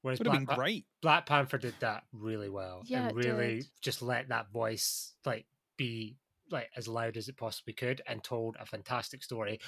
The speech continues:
Speaker 1: while delivering on a really entertaining superhero film at the same time.
Speaker 3: Yeah.
Speaker 1: It was a s-, it was a real smash. Black
Speaker 2: And
Speaker 1: Panther is a
Speaker 3: Black
Speaker 1: prime
Speaker 3: Panther
Speaker 1: example
Speaker 3: two
Speaker 1: of
Speaker 3: less
Speaker 1: letting
Speaker 3: so. <laughs>
Speaker 2: Yeah, Black
Speaker 1: Yeah.
Speaker 2: Panther two. Unfortunately, that
Speaker 1: I feel
Speaker 2: film
Speaker 1: like there
Speaker 2: falls
Speaker 1: was
Speaker 2: into
Speaker 1: mitigating
Speaker 2: the
Speaker 1: circumstances on that film that maybe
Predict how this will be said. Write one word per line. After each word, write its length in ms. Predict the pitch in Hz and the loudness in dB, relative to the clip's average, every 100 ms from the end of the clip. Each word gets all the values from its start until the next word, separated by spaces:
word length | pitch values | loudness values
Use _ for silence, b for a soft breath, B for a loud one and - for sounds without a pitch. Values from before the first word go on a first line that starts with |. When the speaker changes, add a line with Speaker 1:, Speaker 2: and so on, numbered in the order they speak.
| B - | B 4
Speaker 1:
while 220 | 135 139 | 6 6
delivering 440 | 135 120 110 110 | 4 0 0 0
on 60 | 107 | -2
a 80 | 104 | -2
really 480 | 110 117 113 113 | 0 0 0 -2
entertaining 600 | 113 107 - - 113 104 95 | -2 -6 -8 -6 -4 -4 -6
superhero 480 | 123 113 104 98 | -6 -6 -6 -4
film 200 | 120 101 107 | -4 -6 -8
at 40 | |
the 60 | 123 | -10
same 200 | 110 104 | -10 -2
time. 260 | 120 127 | 0 2
Speaker 3:
Yeah. 340 | 208 202 175 98 | 0 -4 -6 -6
Speaker 1:
It 60 | 113 | -6
was 120 | 107 | -4
a 40 | |
s-, 160 | 101 - | -6 -8
it 80 | 147 | -8
was 140 | 113 110 | -6 -4
a 60 | |
real 240 | 110 117 107 | -2 -2 -2
smash. 360 | 113 98 92 - _ | -4 -6 -8 -12 _
Black 200 | 127 131 | -2 -2
Speaker 2:
And 220 | 120 117 156 | 0 0 0
Speaker 1:
Panther 220 | 107 123 _ | -4 -6 _
is 140 | 139 - | -6 2
a 20 | |
Speaker 3:
Black 120 | 294 254 | 6 8
Speaker 1:
prime 100 | - | 8
Speaker 3:
Panther 180 | - 233 | 6 6
Speaker 1:
example 80 | 247 | 6
Speaker 3:
two 160 | 226 | 6
Speaker 1:
of 160 | 220 - | 6 6
Speaker 3:
less 140 | 135 160 | 4 4
Speaker 1:
letting 220 | 160 190 240 | -2 -4 -8
Speaker 3:
so. 60 | - - | -10 -6
<laughs> 140 | 294 | 0
Speaker 2:
Yeah, 180 | 131 120 | 4 6
Black 180 | 139 247 | 10 12
Speaker 1:
Yeah. 160 | 240 139 | 12 12
Speaker 2:
Panther 80 | 120 | 10
two. 120 | - 135 | 0 -2
Unfortunately, 680 | 127 156 147 - 123 110 104 | 2 6 6 4 2 2 6
that 140 | 110 | 4
Speaker 1:
I 40 | - | 8
feel 220 | 202 190 | 10 12
Speaker 2:
film 20 | |
Speaker 1:
like 160 | 190 170 | 12 12
there 100 | 170 | 8
Speaker 2:
falls 100 | 170 | 6
Speaker 1:
was 120 | 110 | 2
Speaker 2:
into 140 | 104 | 8
Speaker 1:
mitigating 380 | 185 175 165 151 | 10 10 8 6
Speaker 2:
the 40 | 135 | 6
Speaker 1:
circumstances 840 | 160 147 139 135 131 123 127 113 | 4 4 0 4 4 4 2 2
on 100 | 120 | 2
that 220 | 120 120 - | 0 -2 0
film 280 | 120 113 | 0 0
that 120 | 117 131 | -4 -4
maybe 540 | 120 110 107 104 | -4 -4 -6 -8